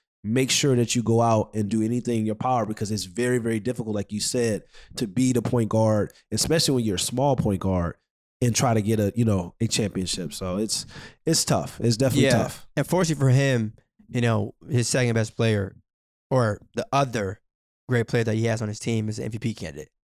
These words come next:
Speaker 1: The
Speaker 2: So in a
Speaker 1: best
Speaker 2: situ-
Speaker 1: player on the team.
Speaker 2: Right, right, yeah. But in, in a situation like that, it's like, well, you know, I think you're in a good situation to win. But, like,
Speaker 1: Yeah.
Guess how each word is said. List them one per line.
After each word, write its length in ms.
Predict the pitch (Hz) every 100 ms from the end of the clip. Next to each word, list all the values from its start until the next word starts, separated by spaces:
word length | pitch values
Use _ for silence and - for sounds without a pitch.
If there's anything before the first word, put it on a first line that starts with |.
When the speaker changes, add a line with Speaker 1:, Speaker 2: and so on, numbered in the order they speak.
| _ -
Speaker 1:
The 80 |
Speaker 2:
So 140 | 104 117
in 40 |
a 40 | 120
Speaker 1:
best 120 | -
Speaker 2:
situ- 140 | 98
Speaker 1:
player 160 | 92 87
on 80 | 92
the 80 |
team. 220 | 90 90 85
Speaker 2:
Right, 260 | 135 113
right, 280 | 170 156 139
yeah. 140 | 110 - _ _ -
But 160 | 139
in, 240 | 143 139 135
in 140 | 139
a 40 | 131
situation 500 | 160 143 147 143 135
like 180 | 117
that, 240 | 147 139 -
it's 180 | 131 120
like, 140 | 117
well, 420 | 120 127 120 113 - _ _ -
you 140 | 131
know, 300 | 120 95 95 _ _ _ _ _ _ _ _ -
I 120 | 120
think 160 | 135 131
you're 300 | 123 120 120
in 340 | - 139 123 110 _ _ _
a 80 | 139
good 180 | 127 131
situation 460 | 127 - 127 127 117
to 120 | 127
win. 320 | 117 143 123 - -
But, 80 | 180
like, 200 | 170 -
Speaker 1:
Yeah. 220 | 113 135